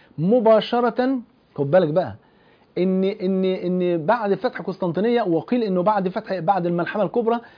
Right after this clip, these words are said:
سينادي من ينادي ويقول: "لقد خلفكم الدجال في ضرركم"، فيبعثوا عشرة من الفوارس،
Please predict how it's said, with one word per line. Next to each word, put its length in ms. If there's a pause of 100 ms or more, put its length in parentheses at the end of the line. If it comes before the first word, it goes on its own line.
(180)
سينادي 580
من 160
ينادي 360
ويقول: 340
"لقد 240
خلفكم 500
الدجال 540
في 160
ضرركم"، 640 (260)
فيبعثوا 760
عشرة 680
من 460
الفوارس، 1160